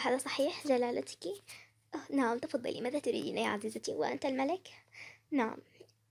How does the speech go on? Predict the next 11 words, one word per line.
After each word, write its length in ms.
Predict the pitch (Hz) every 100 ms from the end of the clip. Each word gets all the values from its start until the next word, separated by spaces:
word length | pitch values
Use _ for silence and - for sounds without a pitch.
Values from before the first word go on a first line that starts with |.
| 294
آم، 240 | 262 262 - _ _ - _ -
آه، 160 | 277 - _ _ -
آه، 300 | 277 - - -
أنت، 240 | 294 - 269 247 226 - - - - - - - _ _ - - - 294
آه، 340 | 262 254 247 - - _ _ -
لقد 200 | - 339
أتيت 260 | - 339
هنا، 300 | 330 339 320 - - - _ - - - - - _ _ _ 320
أريد 220 | 330 294
أن 460 | - 294 277 262 - -
أرى 300 | 269 262 247